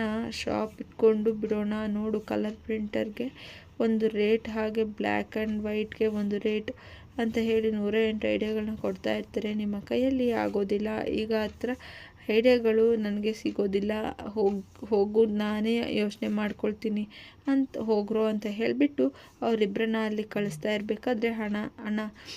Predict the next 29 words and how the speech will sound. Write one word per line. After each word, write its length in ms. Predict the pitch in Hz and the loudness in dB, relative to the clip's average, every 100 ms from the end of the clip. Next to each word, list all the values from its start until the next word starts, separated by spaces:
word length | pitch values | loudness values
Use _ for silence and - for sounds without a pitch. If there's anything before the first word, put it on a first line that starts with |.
| - - | -12 0
ನೀನು, 440 | 240 240 240 247 | 4 4 4 2
ಆ, 400 | 247 226 220 214 | 0 0 0 0
ನೆನ್ಪು 420 | 214 214 220 - | 0 0 -2 -2
ಮಾಡಿಕೊಂಡು 560 | 220 214 214 226 240 226 | -2 -2 2 2 4 2
ಯೋಚನೆ 400 | 226 208 208 220 | 2 2 0 -2
ಮಾಡಿಕೊಂಡು 500 | 220 220 214 226 220 | 0 -2 -2 0 0
ಶುರು 240 | 220 214 214 | -2 -4 -2
ಮಾಡು, 380 | 214 208 214 214 | -2 0 0 0
ನನ್-, 340 | 208 208 208 | 0 -2 -2
ಆಗ 240 | 214 208 220 | -4 -2 0
ನಿನಗೆ 520 | 226 220 208 202 233 277 - - - - | 2 2 2 2 2 0 -6 -20 -10 0
ಒಳ್ಳೆ 280 | 208 208 220 | 2 2 4
ಒಳ್ಳೆ 280 | 226 214 | 4 4
ಯೋಚನೆಗಳು 640 | 214 214 208 - 214 220 214 | 2 0 -2 -4 -4 -4 -4
ತಲೆಗೆ 380 | 214 196 196 214 | -2 -2 0 0
ಬರ್ತವೆ" 520 | 208 196 - 208 214 | -2 -4 -4 -2 -2
ಅಂತ 240 | 214 208 | -4 -6
ಹೇಳಿ 460 | 202 220 247 240 240 | -6 -4 -2 0 0
ಹೇಳ್ತಾ, 420 | 220 185 - 208 208 - - - - - | -2 -2 -4 -8 -8 -14 -20 -20 -20 -4
ಆ, 100 | 202 214 208 202 196 - 170 - - | 0 2 2 0 -2 -6 -14 -20 -10
"ಲವ್ 280 | 214 208 208 | -2 0 0
ಫೀಲ್ 360 | 214 226 226 226 | 0 2 4 4
ಮಾಡ್ಬೇಕಣ್ಣ, 800 | 208 202 202 214 220 214 208 202 202 208 | 0 -2 -2 0 0 -2 -6 -4 -4 -4
ಲವ್ 240 | 208 202 208 | -4 -4 -6
ಫೀಲ್" 400 | - - 214 214 | -6 -2 0 0
ಅಂತ 220 | 208 208 | -4 -6
ಹೇಳಿ 420 | 202 220 247 240 240 | -6 -2 0 0 -2
ಕೇಳ್ತಾ 460 | 214 202 - 214 | -2 -4 -4 -4
ಇರ್ತಾರೆ. 380 | 214 214 208 214 | -4 -6 -4 -4